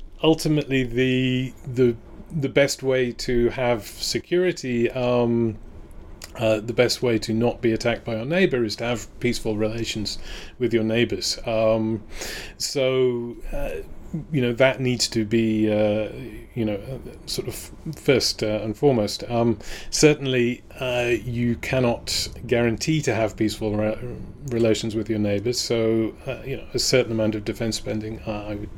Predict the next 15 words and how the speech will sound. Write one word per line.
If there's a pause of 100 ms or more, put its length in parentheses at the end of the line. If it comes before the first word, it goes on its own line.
(600)
certainly
agree
is
necessary. (640)
Um,
if
you're
in
Ukraine
at
the
moment,
I'm
sure
they're